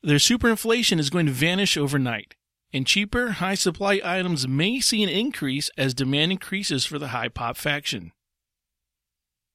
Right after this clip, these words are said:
So how do you make gold? Simple.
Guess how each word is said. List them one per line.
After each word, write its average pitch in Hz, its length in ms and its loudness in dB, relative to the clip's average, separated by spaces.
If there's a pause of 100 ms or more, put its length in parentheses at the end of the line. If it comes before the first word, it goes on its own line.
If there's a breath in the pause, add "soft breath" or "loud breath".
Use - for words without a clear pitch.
(580)
So 156 200 2
how 143 120 4
do 135 80 0
you 139 60 2
make 143 180 2
gold? 220 360 0 (540)
Simple. - 540 0